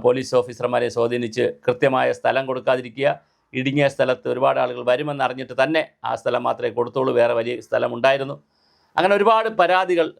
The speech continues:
തമിഴ്നാട്ടിൽ ഈ ഇതുമായി ബന്ധപ്പെടുത്തി സെന്തിൽ ബാലാജിയുടെ പേരിലും കിടപ്പുണ്ട്. അപ്പോൾ അതെല്ലാം സി ബി ഐ അന്വേഷിക്കുകയാണെങ്കിൽ സ്റ്റാലിൻ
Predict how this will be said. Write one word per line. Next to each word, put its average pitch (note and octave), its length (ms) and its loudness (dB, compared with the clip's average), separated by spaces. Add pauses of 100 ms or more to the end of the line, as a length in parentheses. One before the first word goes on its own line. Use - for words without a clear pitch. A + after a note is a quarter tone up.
(100)
തമിഴ്നാട്ടിൽ C3 520 -2 (320)
ഈ - 20 -2 (200)
ഇതുമായി A#2 300 0
ബന്ധപ്പെടുത്തി G#2+ 460 -2 (200)
സെന്തിൽ E3 360 2
ബാലാജിയുടെ A#2+ 560 -2
പേരിലും G#2 300 -6
കിടപ്പുണ്ട്. - 340 -14 (1000)
അപ്പോൾ G3 140 4 (100)
അതെല്ലാം A#3 440 2
സി G3 140 -4
ബി G3 100 4
ഐ - 80 2
അന്വേഷിക്കുകയാണെങ്കിൽ C3+ 760 -4 (1500)
സ്റ്റാലിൻ F#3 540 2